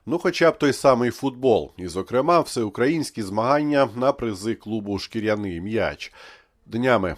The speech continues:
на центральному стадіоні Бердичева право опинитися у числі восьми кращих команд країни,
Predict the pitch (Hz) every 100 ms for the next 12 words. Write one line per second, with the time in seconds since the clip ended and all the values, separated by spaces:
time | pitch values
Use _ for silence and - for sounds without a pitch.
0 | - 95 110 107 151 170 160 139 139 127
1 | 143 139 131 131 127 110 95 82 80 -
2 | 104 104 98 104 110 113 143 131 139 127
3 | 117 123 - 131 147 135 110 110 110 123
4 | 139 131 120 117 117 - 139 - 120 110
5 | 107 113 - 127 135 127 107 90